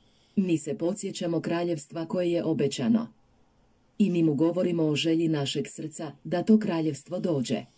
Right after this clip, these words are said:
Mi se molimo kako bi se njegova volja mogla u potpunosti izvršiti na zemlji.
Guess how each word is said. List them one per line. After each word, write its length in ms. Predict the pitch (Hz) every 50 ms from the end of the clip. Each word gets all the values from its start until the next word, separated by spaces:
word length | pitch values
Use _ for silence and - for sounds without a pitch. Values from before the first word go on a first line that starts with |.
| _ _ _ _ _ _ _ _ _ _ _ _ _ - - -
Mi 220 | 190 180 170 156
se 160 | - - 147
molimo 420 | 143 139 165 190 208 214 190 170 -
kako 240 | 170 160 156 160
bi 140 | 147 160 147
se 160 | - - 151
njegova 380 | 151 165 170 - 170 156 156 147
volja 340 | 131 165 170 185 185 180 165
mogla 400 | 165 156 160 156 147 165 156 151
u 100 | 143 -
potpunosti 680 | - 175 180 - - 196 185 175 165 151 - - 165
izvršiti 720 | 160 - 175 165 135 143 165 160 - - 170 156 - 160
na 140 | 165 175 190
zemlji. 480 | - 196 185 151 135 123 120 110 -